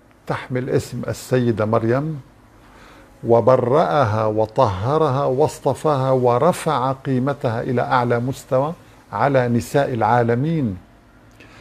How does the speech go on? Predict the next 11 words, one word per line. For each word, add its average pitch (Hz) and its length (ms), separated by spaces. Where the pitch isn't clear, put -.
"واصطفاك 139 1120
على 120 420
نساء 147 640
العالمين"، 117 640
لم 143 200
يقل 131 340
العالم 113 600
يعني 113 360
الكون. 113 640
انظروا 123 500
كم 135 320